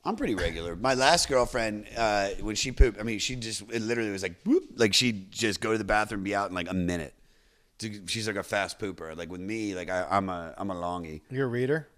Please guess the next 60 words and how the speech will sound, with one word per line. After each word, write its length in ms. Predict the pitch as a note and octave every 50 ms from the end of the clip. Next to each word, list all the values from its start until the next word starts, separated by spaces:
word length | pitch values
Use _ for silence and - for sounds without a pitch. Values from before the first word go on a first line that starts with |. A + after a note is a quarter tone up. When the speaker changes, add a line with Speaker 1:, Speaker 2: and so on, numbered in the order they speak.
| _
Speaker 1:
I'm 80 | D#4 D#4+
not, 160 | D#4+ B3+ F3+
I'm 140 | D3 D#3 F3+
not 140 | F#3+ F3 E3+
so 100 | - F3
much 120 | D3+ B2
a 80 | G#2+ G2
reader. 320 | F#2+ G2+ A2 C3 C#3+ C3+ C3+
I 60 | D3
mean, 180 | D#3 D#3+ D#3 D3
I, 240 | D3 D3 D3+ D3+ D#3 D3+ E3
I'm, 260 | F3 F3+ D#3+ C#3+ C3 - C#3
I, 100 | C3 C3+
yeah, 400 | C3+ C#3 C3+ A2+ G2 G2+ G#2+ A#2 - - - _ -
I 80 | A2 B2
guess 220 | A2+ G#2+ G#2 G2+
so. 280 | - A2 G#2+ G#2+ A2 G#2+
I 80 | G#2+
read, 500 | A2 G#2 G2+ G2 G2 G2 G2+ G2+ G#2 F#2+ D#2
but, 340 | F#2+ F#2+ F#2 F2+ F2 - -
you 140 | F#2 F#2+
know, 220 | F2+ F2 E2+ F2 D#2+
I 60 | -
get 120 | C3 C3+ G#2
Rolling 260 | F#2 F#2 F#2 F#2 F2
Stone, 420 | - - - F2 F2 F2 F2 F2
so 160 | F2 - F#2 F2
I, 260 | F2 F2 E2+ E2+ E2+ -
I 80 | F2+ F#2
always, 240 | F2 F2 E2+ D#2+
like, 160 | F2 E2+ E2 - - _ -
start 340 | - G#2+ - G#2+ F#2+ F2+ E2
an 80 | E2 E2+
article, 520 | E2+ E2+ F2 E2+ - F2+ F2 F2 E2+ D#2+
and 180 | D#2 D#2 D2+ -
sometimes 280 | F2+ E2+ D#2+ D#2 D2
I 40 | D#2+
finish 380 | D2+ E2 E2 E2 E2+ E2+ D#2+ E2+
it. 100 | E2 D#2
Sometimes 240 | E2+ F2 G2 G2+ F#2+
I 40 | F2+
finish 200 | G#2 G2+ G2 F#2
the 60 | G2
whole 100 | F#2+ G#2
goddamn 400 | F#2+ G#2+ A2 G#2+ G#2+ A2 A2+ A2
magazine. 440 | A2+ B2 C#3+ B2 F2+ D#2+ D#2+ D#2 D#2+
Speaker 2:
Do 100 | D3+ D3
you, 760 | C#3+ C3 C3 C#3 D3 D3+ D3+ D3 D3 C#3+ C#3+ D#3 F#3 G#3 - - _ _ _ -
is 140 | C3 B2
one 140 | C3 D3 D3+
of 60 | D#3+
your 140 | F3 F#3 F#3+
goals 380 | D3 B2+ B2 B2 B2+ B2+ B2+ B2+
and 80 | B2 A2
dreams 300 | A#2 A#2 A#2 B2 B2+ -
to 40 | -
be 120 | A#2 B2
in 80 | A#2+ A#2
Rolling 220 | A#2 A#2 A2+ A2
Stone? 300 | G#2 - A2+ A#2 C3 C#3